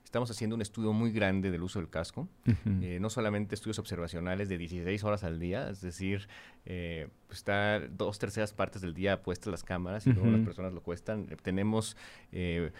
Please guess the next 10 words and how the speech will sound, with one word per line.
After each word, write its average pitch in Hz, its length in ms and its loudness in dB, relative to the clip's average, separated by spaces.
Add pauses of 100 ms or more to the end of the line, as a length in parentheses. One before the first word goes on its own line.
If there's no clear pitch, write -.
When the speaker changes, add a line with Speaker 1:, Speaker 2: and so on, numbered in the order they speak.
(320)
Speaker 1:
más 101 180 4
de 110 60 -2
trescientos 95 540 0
mil 98 180 4
registros 104 600 0
de 95 80 0
observaciones. 95 720 -2
Y - 80 -4
en 98 60 0
Zapotlanejo 104 760 0